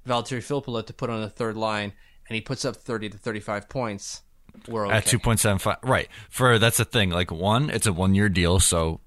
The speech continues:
Speaker 2: again, if he's bad, I know there's a no-move clause, which I think is dumb. But even if he's bad, at the end of the year, you just part ways with him. It's over with.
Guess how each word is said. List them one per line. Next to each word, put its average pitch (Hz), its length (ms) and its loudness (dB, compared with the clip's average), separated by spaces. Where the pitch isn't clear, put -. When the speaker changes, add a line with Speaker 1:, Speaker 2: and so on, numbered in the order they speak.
Speaker 2:
again, 80 180 -6
if 78 120 -6
he's 76 120 -8
bad, 101 500 4
I 92 80 2
know 95 140 4
there's 95 160 2
a 90 40 4
no-move 87 680 -2
clause, 76 260 -6
which 85 140 -4
I 85 80 0
think 85 180 -4
is 80 120 -4
dumb. 80 240 -2
But 104 200 6
even 127 320 2
if 143 120 2
he's 127 140 0
bad, 110 300 4
at 98 160 0
the 101 80 4
end 101 80 2
of 104 40 2
the 98 60 0
year, 95 420 -2
you 95 160 -10
just 90 160 -6
part 90 220 0
ways 80 180 -4
with - 120 -10
him. 73 160 -4
It's 85 160 0
over 76 240 0
with. 69 180 -2